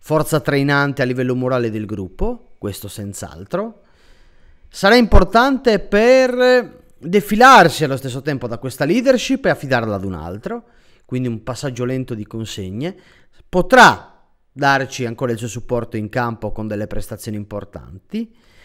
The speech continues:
ma la Juventus, ripeto, non deve fare l'errore di progettare tutto sulla presenza fissa di Chiellini, altrimenti sarebbe un disastro epocale. Perché?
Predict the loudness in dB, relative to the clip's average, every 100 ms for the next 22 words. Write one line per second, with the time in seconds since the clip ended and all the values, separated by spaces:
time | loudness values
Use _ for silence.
0 | _ _ -8 -2 0 2 0 -2 -4 -4
1 | -6 -4 -4 -4 -6 -6 -4 -6 -6 -10
2 | -10 -6 -4 -4 -6 -12 -8 -6 -6 -6
3 | -4 -2 -2 -4 -10 -8 -8 -8 -12 _
4 | _ _ _ _ _ _ _ _ _ -2
5 | 0 2 2 2 2 2 2 -2 -8 -14
6 | -8 -10 -8 -14 -16 -16 -8 -8 -2 -2
7 | -2 -4 -6 -10 -12 -14 -10 -10 -10 -10
8 | -12 -12 -16 -20 -12 -10 -6 -6 -6 -10
9 | -14 -14 _ _ -6 -2 -2 -4 -8 -12
10 | -12 -8 -8 -10 -14 -14 -12 -12 -14 -14
11 | -12 -12 -14 -18 -14 -8 -6 -4 -4